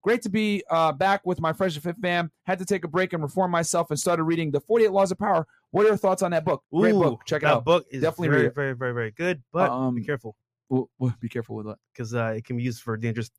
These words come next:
Speaker 2: dangerous
Speaker 1: Yes, it
Speaker 2: things.
Speaker 1: can be.
Speaker 2: Yeah.
Speaker 1: It can be.
Speaker 2: Careful,
Speaker 1: Uh,
Speaker 2: man.
Speaker 1: Drilla, two seventy-nine. "Happy belated birthday, Fresh." Okay.
Speaker 2: Thanks, G. Appreciate
Speaker 1: And
Speaker 2: you.
Speaker 1: then five bucks from El Baracho. "Oh, I haven't seen you in a minute, bro."
Speaker 2: For real.
Speaker 1: Uh,
Speaker 2: The
Speaker 1: "Happy
Speaker 2: drunk.
Speaker 1: birthday, Fresh." Yeah. And then
Speaker 2: Thanks, dude.
Speaker 1: Isaiah McCrimmon, originally from Canada, but currently in J V, uh, sorry, in J C. Shout out.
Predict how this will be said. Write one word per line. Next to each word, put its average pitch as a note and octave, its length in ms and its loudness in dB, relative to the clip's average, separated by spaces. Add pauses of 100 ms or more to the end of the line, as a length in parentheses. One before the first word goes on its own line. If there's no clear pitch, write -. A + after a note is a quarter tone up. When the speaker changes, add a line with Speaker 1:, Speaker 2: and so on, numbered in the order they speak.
(140)
Speaker 2:
dangerous B2 100 -2
Speaker 1:
Yes, D#3+ 220 4
it - 20 2 (100)
Speaker 2:
things. - 40 -8
Speaker 1:
can C#3 160 4
be. G#2+ 240 2
Speaker 2:
Yeah. A#2+ 80 4
Speaker 1:
It G#2 60 0
can C3+ 160 2
be. A2 100 2
Speaker 2:
Careful, D3+ 340 6
Speaker 1:
Uh, D3 140 8
Speaker 2:
man. C#3+ 80 4
Speaker 1:
Drilla, G3+ 280 6
two A3 120 0
seventy-nine. G#3+ 420 2
"Happy G3 220 0
belated F#3+ 280 0
birthday, F3+ 280 0
Fresh." D#3+ 340 -4
Okay. C#3 200 -2
Speaker 2:
Thanks, F#3+ 240 2
G. F3 120 -4
Appreciate F#3+ 400 -4
Speaker 1:
And - 40 -6
Speaker 2:
you. - 80 2
Speaker 1:
then D3+ 80 -2
five E3+ 200 0
bucks F3 160 -4
from D#3+ 140 -6
El D#3 120 0
Baracho. F#3 560 2
"Oh, G#3 120 2
I F3+ 60 4
haven't B3+ 160 0
seen B3 160 0
you E4+ 100 2
in F#4 80 2
a D4+ 40 2
minute, A3 220 0
bro." A#3+ 260 2
Speaker 2:
For F#3 120 4
real. A#3 80 8
Speaker 1:
Uh, F#3+ 500 8
Speaker 2:
The G#3+ 80 8
Speaker 1:
"Happy A#3+ 80 4
Speaker 2:
drunk. C#4+ 200 6
Speaker 1:
birthday, A#3+ 240 0
Fresh." G#3+ 360 -2
Yeah. G3+ 280 0 (400)
And D#3+ 120 -6
then F3+ 200 -2
Speaker 2:
Thanks, E3 100 0
dude. F3 180 2
Speaker 1:
Isaiah G#3 80 2
McCrimmon, G3 480 -4 (200)
originally A3+ 260 -2
from G#3+ 160 -8
Canada, G3+ 380 -2
but E3 140 -6
currently G3+ 420 -4
in D3+ 140 -4
J F3 220 0
V, E3+ 420 -4
uh, C3+ 140 -6
sorry, D3 280 -2
in C3+ 100 -4
J F3+ 180 -2
C. E3+ 340 -4
Shout D3 240 -2
out. C3 200 -2